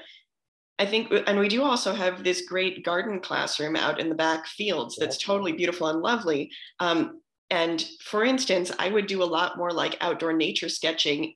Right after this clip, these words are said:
Speaker 1: if my room weren't on the complete opposite corner from it, right?
Speaker 2: Mm-hmm.
Speaker 1: It's like, it's quite a ways away from most classrooms, including some of the ones who might otherwise use it the most.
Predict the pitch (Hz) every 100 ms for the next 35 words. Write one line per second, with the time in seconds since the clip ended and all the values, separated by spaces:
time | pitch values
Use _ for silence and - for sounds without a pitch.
0 | _ 175 175 175 - 175 170 165 180 175
1 | 160 165 160 - 160 160 160 147 147 180
2 | - 156 - - - - - 214 147 -
3 | - 131 - - - 175 160 143 139 -
4 | 175 196 180 170 160 - - - 202 180
5 | 160 156 160 156 165 160 147 - - 220
6 | 220 170 160 160 156 185 165 160 160 156
7 | 151 156 151 143 - - 156 143 135 156
8 | 143 - 147 127 - -